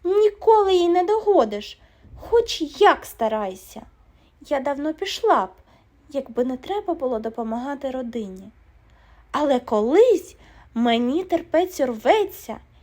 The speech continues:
і я скажу їй усе, що про неї думаю, хоча мені після цього доведеться попрощатися зі своїм місцем. Ось побачите». Старий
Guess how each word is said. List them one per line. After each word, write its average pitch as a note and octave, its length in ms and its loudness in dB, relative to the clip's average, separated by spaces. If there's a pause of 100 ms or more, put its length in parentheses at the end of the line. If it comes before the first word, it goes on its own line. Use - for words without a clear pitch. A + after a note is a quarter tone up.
(140)
і A#3+ 100 -12
я B3 180 -4
скажу B3 420 -6
їй C#4+ 200 -2
усе, D4 560 0 (480)
що - 380 -2
про E4 220 0
неї F#4 340 0
думаю, A3+ 520 0 (400)
хоча D#4+ 340 -4
мені D4+ 280 -4
після C#4 320 -4
цього D#4+ 520 0 (320)
доведеться E4 540 2
попрощатися F4+ 840 0
зі C#4 140 -8
своїм G4 420 -2
місцем. A3+ 500 -6 (360)
Ось G#4+ 200 -4
побачите». G4 800 0 (760)
Старий G3 400 -12